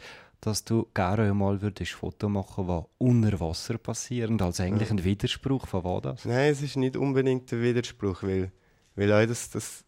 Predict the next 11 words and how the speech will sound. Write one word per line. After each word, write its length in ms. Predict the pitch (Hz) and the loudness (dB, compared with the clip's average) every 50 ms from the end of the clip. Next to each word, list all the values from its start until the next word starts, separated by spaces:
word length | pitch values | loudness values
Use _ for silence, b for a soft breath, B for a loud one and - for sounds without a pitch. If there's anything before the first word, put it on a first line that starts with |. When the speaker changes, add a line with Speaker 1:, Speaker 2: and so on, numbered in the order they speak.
| - _ | -20 _
Speaker 2:
das 140 | - - - | -18 -18 -18
Gefährliche, 680 | - - - - 107 110 117 120 127 127 127 - 104 | -18 -4 2 2 4 6 6 4 4 2 0 0 0
das 180 | 101 101 - - | -2 -2 -2 -2
sieht 180 | - 113 - - | -4 -2 -2 0
man 120 | 101 98 | -2 -2
aber 260 | 98 98 107 101 104 | 0 2 2 2 2
auch 60 | 110 | 0
schon 340 | - - - - 107 107 110 | -2 -4 -4 -2 0 2 2
an, 100 | 107 107 | 2 2
ja, 180 | 107 107 104 104 | 2 2 0 0
dass, 340 | - 101 98 - - - | -2 -6 -10 -12 -14 -16